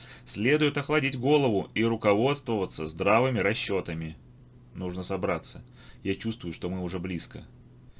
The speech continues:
Когда я доберусь до Гало, то вытрясу из него всё без остатка.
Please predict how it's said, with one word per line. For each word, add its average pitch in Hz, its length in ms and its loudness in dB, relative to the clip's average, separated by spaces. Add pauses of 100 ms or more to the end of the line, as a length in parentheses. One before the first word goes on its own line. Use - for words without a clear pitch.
(120)
Когда 92 220 0
я 98 100 6
доберусь 95 380 0
до 90 100 -4
Гало, 104 480 2
то 98 140 -2
вытрясу 98 560 0
из 90 180 -6
него 101 240 0
всё 101 280 -4
без 90 180 -4
остатка. 90 560 -4